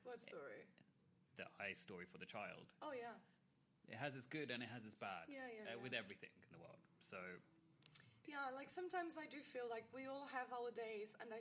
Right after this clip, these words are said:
Speaker 1: think I can handle a certain level of criticism, and I can tolerate a lot of stuff and everything. But then there will be days that I will be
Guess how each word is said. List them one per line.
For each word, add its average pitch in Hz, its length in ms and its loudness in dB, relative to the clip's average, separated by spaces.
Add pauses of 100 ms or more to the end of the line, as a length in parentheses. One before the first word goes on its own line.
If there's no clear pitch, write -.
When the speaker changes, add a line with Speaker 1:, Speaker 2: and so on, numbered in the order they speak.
Speaker 1:
think 254 560 -2
I 247 240 2
can 254 160 -2
handle 220 560 -2 (480)
a 220 400 0
certain 254 480 2
level 233 320 0
of 208 80 -4 (240)
criticism, 214 880 -2 (160)
and 208 80 -8
I 202 160 -4
can 226 320 0
tolerate 208 480 -2
a - 20 -2
lot 208 140 -4
of 208 80 -4
stuff 208 320 8
and 202 80 -8
everything. 185 320 -4 (320)
But 285 80 -10
then 302 320 0 (720)
there 240 160 2
will 240 240 2
be 220 160 -4
days 214 320 2
that 196 80 -6
I 190 80 -4
will 190 160 -6
be 196 160 -6